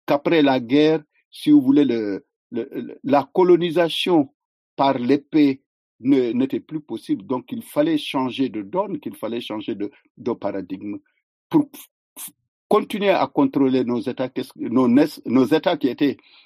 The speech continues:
sur le point de naître, ils ont appliqué la même tactique que l'Allemagne avait appliquée pendant l'occupation de la France. C'était de nous imposer une monnaie qu'on appelle le cefa.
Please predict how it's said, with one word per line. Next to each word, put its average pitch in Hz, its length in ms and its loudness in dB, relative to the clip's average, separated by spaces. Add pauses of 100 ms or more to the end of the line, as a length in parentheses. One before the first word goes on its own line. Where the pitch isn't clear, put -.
(160)
sur 151 200 2
le 127 120 2
point 123 240 -6
de 107 120 -8
naître, 123 260 -8 (300)
ils 185 200 -10
ont 190 220 -10
appliqué 170 520 -14
la 151 180 -10
même 160 260 -10 (140)
tactique - 580 -16 (260)
que 151 120 0
l'Allemagne 139 600 2
avait 131 300 -6 (180)
appliquée 127 640 -6 (360)
pendant 120 260 -4
l'occupation 98 640 -8
de 82 140 -14
la 85 120 -16
France. - 480 -20 (240)
C'était 135 300 2
de 110 120 0
nous 104 200 -2
imposer 104 380 -2
une 123 180 -2
monnaie 92 360 -4 (840)
qu'on 113 180 2
appelle 117 280 0
le 101 100 2
cefa. - 580 -6